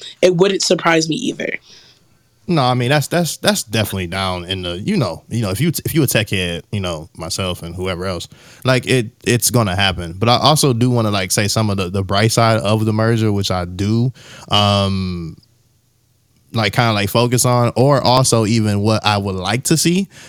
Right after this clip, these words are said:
Speaker 2: besides just the updates of the entire interface itself. Um, shout out to, uh, G B, um, from Worst Gen Pod. He said something on Twitter earlier, which I wanted to bring up, uh, in, in the podcast today was,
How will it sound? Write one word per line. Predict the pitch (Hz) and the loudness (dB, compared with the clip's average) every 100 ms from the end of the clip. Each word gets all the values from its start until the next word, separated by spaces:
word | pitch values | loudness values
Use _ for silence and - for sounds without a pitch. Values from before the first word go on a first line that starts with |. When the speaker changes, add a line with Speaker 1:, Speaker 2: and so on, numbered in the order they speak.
| - | -2
Speaker 2:
besides | 110 120 117 107 | 2 4 2 0
just | 107 | -2
the | - | -2
updates | 113 107 110 107 | -2 0 0 0
of | 104 98 | -2 -2
the | 98 | -4
entire | 95 104 98 90 | -2 0 -2 0
interface | 117 123 107 92 - | 0 0 0 -2 -2
itself. | 92 131 120 95 - - _ _ _ | 0 2 0 -2 -8 -20 _ _ _
Um, | 101 107 107 104 98 90 - _ _ _ _ _ | 0 2 2 2 0 -4 -10 _ _ _ _ _
shout | - 127 | 0 4
out | 123 117 | 4 4
to, | - 113 104 101 95 92 - | 2 0 0 -2 -6 -10 -6
uh, | 98 98 | -4 -2
G | 92 107 | -2 0
B, | 104 117 95 98 127 - | 0 0 0 -4 -6 -4
um, | 95 95 95 92 92 | -2 -2 -2 -4 -6
from | - 101 98 | -4 -4 0
Worst | 107 107 - | 0 0 -2
Gen | 98 95 | -4 0
Pod. | 131 123 101 95 | 2 4 2 -2
He | 98 110 | -2 -2
said | - 131 | 2 2
something | 127 120 107 | 2 0 -2
on | 101 | 0
Twitter | 123 110 107 | 0 0 2
earlier, | 131 139 113 101 98 | 2 2 0 0 -2
which | 95 | -2
I | 101 | -2
wanted | 107 104 | 0 -2
to | 101 | -4
bring | 98 95 95 | -4 -4 0
up, | 127 110 _ _ | 0 0 _ _
uh, | 95 95 90 87 82 _ | -6 -4 -4 -6 -10 _
in, | - 101 | -4 -4
in | 104 90 | -4 -6
the | |
podcast | - 143 151 143 104 98 | 0 2 2 2 0 0
today | 101 98 | 0 0
was, | 95 92 85 - | 0 -2 -4 -10